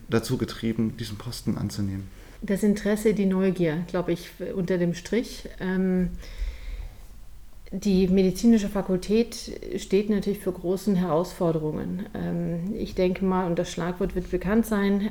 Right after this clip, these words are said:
Speaker 2: äh, Corona, jetzt der neue Krieg, ähm, das sind Momente, die jetzt nicht gerade die finanziellen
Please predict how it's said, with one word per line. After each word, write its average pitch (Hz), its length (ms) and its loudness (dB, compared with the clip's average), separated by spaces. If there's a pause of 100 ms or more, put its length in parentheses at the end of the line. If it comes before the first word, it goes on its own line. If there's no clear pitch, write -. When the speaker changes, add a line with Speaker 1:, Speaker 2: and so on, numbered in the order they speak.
Speaker 2:
äh, 175 280 -4
Corona, 214 640 4
jetzt 190 380 -6
der 190 80 -2
neue 180 220 2
Krieg, 220 600 0
ähm, 185 400 0 (640)
das 180 160 -4
sind 208 220 8
Momente, 208 580 6 (180)
die 190 400 2
jetzt 185 240 -2
nicht 208 240 2
gerade 180 240 2 (100)
die 190 100 -2
finanziellen 185 840 2